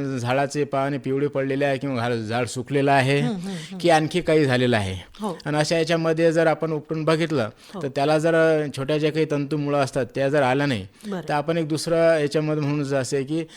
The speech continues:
Speaker 2: हो.
Speaker 1: जे काही आपण पेरणी केलेलं आहे
Speaker 2: बरोबर.
Speaker 1: त्या ओळीमध्ये जर आपण पाच ते सहा इंचापर्यंत जर उकरून बघितलं
Speaker 2: हो.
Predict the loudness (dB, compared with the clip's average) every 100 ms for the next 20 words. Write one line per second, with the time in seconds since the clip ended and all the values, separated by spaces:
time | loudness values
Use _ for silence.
0 | -12 -6 -4 0 0 0 -2 0 0 0
1 | -2 -2 -2 0 2 2 2 0 -2 -8
2 | 0 2 4 4 2 2 2 4 2 2
3 | 0 -2 -4 -8 -8 -4 -2 -4 -4 0
4 | 0 0 -2 -2 -2 -2 0 -2 -2 -4
5 | -2 0 0 0 -2 -2 -6